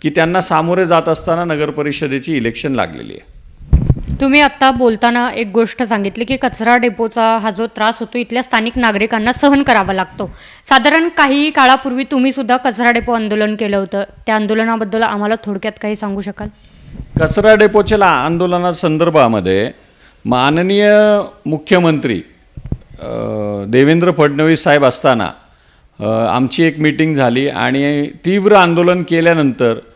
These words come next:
Speaker 1: समोपचाराने तोडगा काढण्यात आला. त्यावेळेस आम्ही हे मान्य केलं होतं की कचरा डेपो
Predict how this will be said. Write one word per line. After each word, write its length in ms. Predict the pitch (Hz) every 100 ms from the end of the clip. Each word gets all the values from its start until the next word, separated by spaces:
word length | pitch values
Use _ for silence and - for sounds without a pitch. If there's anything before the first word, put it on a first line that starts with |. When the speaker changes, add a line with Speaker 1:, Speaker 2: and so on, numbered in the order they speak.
| _ _
Speaker 1:
समोपचाराने 840 | - 156 165 185 - 190 180 190
तोडगा 420 | 185 180 165 170 170
काढण्यात 480 | 160 139 131 131
आला. 260 | 120 101 101 - - _ -
त्यावेळेस 420 | 151 175 185 202
आम्ही 520 | 185 147 165 180 185 - _ _ _ _ _ _ -
हे 120 | 127 165
मान्य 340 | 160 170 180
केलं 260 | 180 165 143
होतं 180 | 123
की 140 | 151 170
कचरा 400 | 160 139 170 175
डेपो 760 | 165 160 165 170 180 180 -